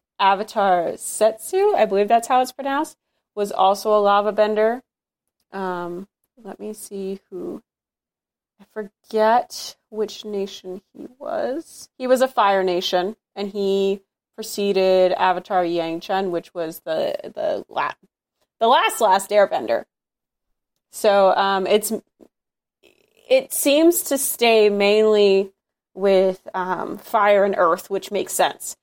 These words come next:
Because when we go to Legend of Korra, we have, uh, Bolin, who is an earthbender, is able to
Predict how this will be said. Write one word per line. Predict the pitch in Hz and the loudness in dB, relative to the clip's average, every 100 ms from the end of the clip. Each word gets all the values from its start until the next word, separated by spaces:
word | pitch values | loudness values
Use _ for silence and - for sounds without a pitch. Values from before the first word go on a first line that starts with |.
| _ _ _ | _ _ _
Because | 214 214 208 208 | 2 4 4 4
when | 208 | 2
we | 214 | 4
go | 214 | 4
to | 202 | 6
Legend | 185 202 190 | 4 2 -2
of | 170 | -6
Korra, | - 208 214 233 277 - _ _ _ _ _ _ _ _ _ _ _ - | -2 2 6 6 4 -4 _ _ _ _ _ _ _ _ _ _ _ -6
we | 220 208 | -2 0
have, | 214 220 202 185 185 185 - _ _ _ _ _ _ _ _ - | 0 2 4 4 4 0 -10 _ _ _ _ _ _ _ _ -2
uh, | 196 185 175 175 202 202 _ _ _ _ _ _ _ 233 | 0 2 2 2 0 -4 _ _ _ _ _ _ _ 2
Bolin, | 214 208 220 202 190 202 202 | 4 6 6 4 0 -4 -6
who | 196 | -2
is | 202 185 185 190 | 2 2 0 -2
an | 180 | -4
earthbender, | - 233 233 185 175 175 185 190 - _ _ _ _ - | 0 0 -2 -8 -6 -4 -2 -4 -10 _ _ _ _ -8
is | 196 196 | -8 -6
able | 185 190 180 180 | -2 0 0 -4
to | - - 190 180 175 | -6 -2 0 0 0